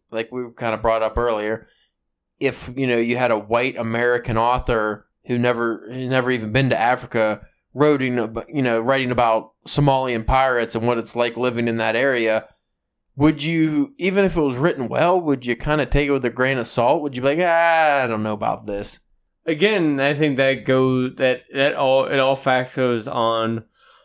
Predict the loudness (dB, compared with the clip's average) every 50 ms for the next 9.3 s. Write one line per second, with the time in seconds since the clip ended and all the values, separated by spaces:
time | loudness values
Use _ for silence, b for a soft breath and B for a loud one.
0 | b _ 0 0 0 2 2 4 4 4 2 2 2 2 2 2 4 2 2 0
1 | -2 -4 -6 -6 -2 0 2 2 2 2 2 0 0 -2 -4 -4 -4 -2 -2 0
2 | 2 2 0 0 -2 -4 -6 -4 -4 -2 -2 -2 -2 -2 -4 -6 -8 -10 -14 _
3 | _ _ _ _ _ _ -2 0 0 0 0 -2 -2 -2 0 0 0 0 -2 0
4 | 0 0 0 -2 -4 -8 -10 -10 -10 -8 -6 -6 -6 -6 -6 -6 -6 -8 -6 -6
5 | -8 -8 -6 -8 -8 -8 -10 -12 -12 -12 -12 -14 -16 -18 _ -20 _ _ _ _
6 | _ _ _ _ _ _ _ _ _ _ -6 -2 -2 -2 -2 -2 -6 -8 -10 -14
7 | -12 -10 -8 -8 -6 -6 -6 -6 -4 -2 -2 0 0 0 -2 -2 -4 -4 -6 -6
8 | -6 -6 -6 -6 -8 -10 -14 -10 -10 -8 -8 -8 -8 -4 0 2 2 2 2 -2
9 | -6 -10 -14 -14 -16